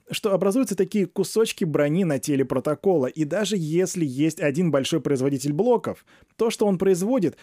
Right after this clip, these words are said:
будет верифицироваться с помощью уже распределенного процесса, что будет удерживать крупных производителей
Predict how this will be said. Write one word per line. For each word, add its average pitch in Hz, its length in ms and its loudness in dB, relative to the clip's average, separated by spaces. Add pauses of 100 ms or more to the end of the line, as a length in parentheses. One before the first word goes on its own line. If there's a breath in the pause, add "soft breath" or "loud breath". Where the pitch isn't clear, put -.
(120)
будет 202 320 -2
верифицироваться 175 720 0
с - 40 -8
помощью 196 400 0
уже 160 300 0
распределенного 160 760 0
процесса, 165 640 -2 (200 loud breath)
что - 200 -4
будет 220 260 0
удерживать 170 540 -2
крупных 175 360 -2
производителей 165 800 0